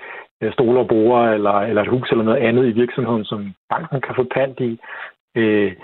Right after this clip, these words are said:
eller de, de, de kræver, øh, at virksomheden skal have haft et overskud i tre år, hvor vi går ind og siger, "Jamen, det synes vi i virkeligheden er lidt for, for, øhm, det, det kunne have været et overskud på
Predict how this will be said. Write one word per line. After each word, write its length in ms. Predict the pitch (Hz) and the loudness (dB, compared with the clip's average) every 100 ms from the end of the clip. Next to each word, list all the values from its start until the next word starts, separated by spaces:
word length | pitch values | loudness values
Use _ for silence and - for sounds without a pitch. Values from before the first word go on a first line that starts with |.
| - - - | -20 -14 -2
eller 500 | 127 113 113 104 104 | 0 2 2 2 0
de, 200 | - 117 - - - | -2 -4 -6 -10 -6
de, 140 | 107 - | -6 -6
de 80 | - | -6
kræver, 500 | - 120 107 107 110 113 _ _ | -2 0 2 2 2 -2 _ _
øh, 300 | 113 107 101 123 | -2 0 0 0
at 200 | 110 101 _ - | 0 -2 _ -6
virksomheden 400 | 110 113 113 98 | -4 -2 -2 -2
skal 160 | - | -2
have 140 | 101 101 | 0 -2
haft 140 | - | -2
et 80 | 104 | 0
overskud 420 | 101 107 - 101 | 2 0 -2 -10
i 120 | 95 | -8
tre 260 | - 170 135 | -2 2 2
år, 140 | 117 | 0
hvor 140 | 110 110 | -2 0
vi 100 | 113 | 0
går 180 | 120 110 | 0 -2
ind 100 | 107 | -4
og 80 | |
siger, 220 | 95 113 101 | -6 -2 -2
"Jamen, 320 | 98 98 92 _ _ _ - | -2 -6 -10 _ _ _ -8
det 100 | 104 | -4
synes 180 | 113 - | -4 -2
vi 160 | 110 107 | 0 2
i 20 | |
virkeligheden 440 | 104 101 107 104 | 2 2 -2 -2
er 60 | 98 | -2
lidt 200 | 104 - | -2 -2
for, 240 | 117 98 - _ _ _ _ - | -2 -2 -4 _ _ _ _ -6
for, 220 | 104 - _ _ _ _ 110 | -6 -8 _ _ _ _ -8
øhm, 160 | 104 92 - _ - | -8 -10 -18 _ -4
det, 140 | 120 - - | -4 -4 -4
det 120 | 113 | -2
kunne 160 | 113 107 | 2 2
have 120 | 104 | 0
været 240 | 98 95 - - | -2 -6 -14 -8
et 80 | |
overskud 340 | 104 104 - 98 | -4 -4 -4 -6
på 320 | 101 98 87 | -2 -4 -4